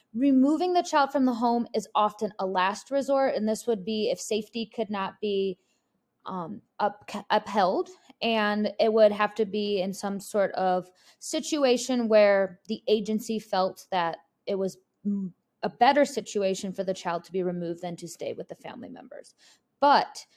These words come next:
generally, family pr-, um, making sure the family unit is intact is going to be the number one priority. Permanency planning might come up on the exam. This is the process of assessing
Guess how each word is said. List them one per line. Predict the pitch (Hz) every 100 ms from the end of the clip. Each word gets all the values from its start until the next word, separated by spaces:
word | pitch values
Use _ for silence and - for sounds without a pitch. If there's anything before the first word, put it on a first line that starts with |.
| _ -
generally, | 285 320 285 247 220
family | 220 254 247 262 262 247 - _ _ _ _ _
pr-, | _ - _ _
um, | 214 208 196 190 - _ _ _ _ - - -
making | 269 277 294
sure | -
the | 277
family | 277 254 247
unit | 220 214 233 214
is | 202 196
intact | 190 - 220 220 -
is | - 190
going | 202 202
to |
be | 185 202
the | 190
number | 190 180 180 175
one | - 175
priority. | - - - 117 - - _ _ _ _ _ _ _ _ _ _
Permanency | 320 320 330 349 359 359
planning | - 330 339 359
might | 302 269
come | 269 285 240
up | 254
on | - 247
the |
exam. | 247 226 240 254
This | 254 254 339
is | 311
the | 349
process | 302 262 262 277
of | 247 220
assessing | 214 240 233 262 240 240 240